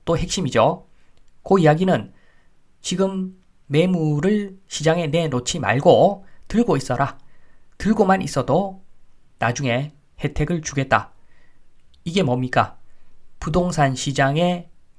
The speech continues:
유동성이 빠져나가지 않게 하고 추가로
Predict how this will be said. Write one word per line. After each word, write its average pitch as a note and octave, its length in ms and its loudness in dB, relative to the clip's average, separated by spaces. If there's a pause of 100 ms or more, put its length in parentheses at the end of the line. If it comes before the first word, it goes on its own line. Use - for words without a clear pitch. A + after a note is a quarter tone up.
유동성이 E3 840 -2
빠져나가지 E3 800 2
않게 F3+ 240 -4
하고 F3+ 640 2 (360)
추가로 F3+ 600 2